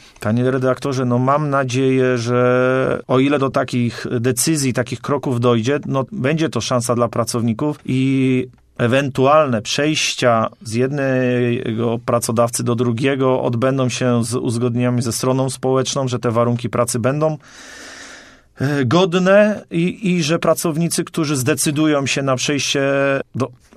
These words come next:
ewentualnie powstałej spółki, będą zadowoleni. Ciężko mi dzisiaj oceniać. Mamy jako strona społeczna za mało jeszcze danych, za mało informacji,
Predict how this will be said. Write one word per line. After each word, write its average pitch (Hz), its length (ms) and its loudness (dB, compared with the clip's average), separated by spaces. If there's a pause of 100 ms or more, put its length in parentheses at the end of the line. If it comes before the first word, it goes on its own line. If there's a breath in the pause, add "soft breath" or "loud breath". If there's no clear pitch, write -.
ewentualnie 131 720 4
powstałej 127 520 0
spółki, 143 640 -2
będą 147 400 0
zadowoleni. 135 800 2 (160)
Ciężko 196 480 2
mi 165 100 0
dzisiaj 165 260 -2
oceniać. 180 580 -2 (100)
Mamy 151 300 2
jako 139 220 0
strona 147 260 -2
społeczna 139 500 -2 (120)
za 139 220 4
mało 160 400 4
jeszcze 123 340 0
danych, 147 380 2
za 127 160 2
mało 131 380 2
informacji, 143 760 -2